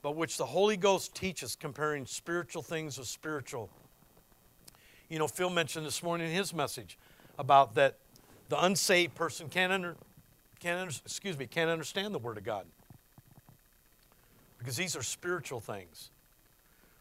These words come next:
When you're, when you're taken out of Adam and placed into Christ, your spirit is regenerated. Prior to that, it's dead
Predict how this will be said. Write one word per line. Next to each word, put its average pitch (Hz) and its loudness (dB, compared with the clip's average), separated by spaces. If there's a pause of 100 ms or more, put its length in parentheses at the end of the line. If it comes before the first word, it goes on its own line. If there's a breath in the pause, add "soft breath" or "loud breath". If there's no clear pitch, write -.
(540 soft breath)
When 143 -6
you're, 185 0
when 160 -4
you're 185 -2
taken 190 0
out 180 4
of 151 2
Adam 196 6
and 156 -6
placed 190 2
into 165 0
Christ, 180 0 (540 soft breath)
your 156 -4
spirit 185 4 (240)
is 139 -4
regenerated. 147 -2 (1900)
Prior 214 6
to 160 0
that, 160 10
it's 143 -2
dead 143 6